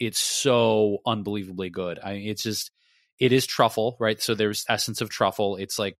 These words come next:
uh, chili peppers, organic agave nectar, black truffle, and a blend of proprietary spices. But yo, listener,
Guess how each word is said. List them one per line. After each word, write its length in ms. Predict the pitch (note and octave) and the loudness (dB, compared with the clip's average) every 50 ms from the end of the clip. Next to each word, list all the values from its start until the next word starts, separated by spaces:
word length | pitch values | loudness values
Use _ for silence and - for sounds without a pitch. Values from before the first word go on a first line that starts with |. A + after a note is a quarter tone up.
| _ - | _ -14
uh, 160 | G2 F2+ F2 | -12 -12 -8
chili 260 | - - - D3+ D3 C#3+ | -2 0 2 2 2 2
peppers, 440 | - C#3+ C3 - C3 B2+ B2+ A#2+ - | 2 0 0 0 0 -2 0 0 -2
organic 480 | G#2+ A2 G#2+ G#2 A2 A2+ A2 A2 - | -2 -2 -2 0 -2 -2 -2 -2 -4
agave 380 | A2 F#2+ A2 G#2+ G#2+ G2+ A2 G#2+ | -4 0 2 2 2 2 0 -2
nectar, 540 | G#2+ G#2 - - A2 G#2 G#2 G2+ G2+ G2 - _ _ _ _ _ _ - | -2 -4 -4 -4 -2 -2 -2 -2 -4 -6 -8 _ _ _ _ _ _ -2
black 280 | A2+ A2+ G#2 G#2 - - | 0 2 2 0 0 0
truffle, 440 | - A#2+ G#2+ - - A2 G2+ G#2 | 2 2 2 4 2 0 0 0
and 80 | G2+ G2 | -2 -4
a 60 | F#2+ | -4
blend 280 | F#2 G#2 G#2 G2+ G2+ G#2 | -2 -2 -2 0 0 -2
of 140 | G2 - - | -4 -4 -4
proprietary 600 | A2+ G2 - - G2+ G2 F#2+ - A2 G2 F#2 - | -6 -4 0 0 0 0 0 -2 -2 -2 -2 -2
spices. 520 | - - G#2 F#2+ F#2+ - - F#2 E2+ E2+ | -4 -2 -2 -2 -2 -4 -6 -8 -8 -8
But 200 | - F#2+ F#2 - _ _ _ _ _ _ _ _ _ _ - | -6 -6 -6 -6 _ _ _ _ _ _ _ _ _ _ -6
yo, 460 | G2 G2+ G#2+ G#2 G2 F2+ E2 - - _ _ _ _ _ _ _ - | 2 4 4 6 6 4 2 0 -4 _ _ _ _ _ _ _ -6
listener, 600 | G2+ G#2+ A#2 A2+ - - C3+ C3 B2+ C3+ C3 - | 0 2 2 2 2 0 0 0 0 0 -2 -6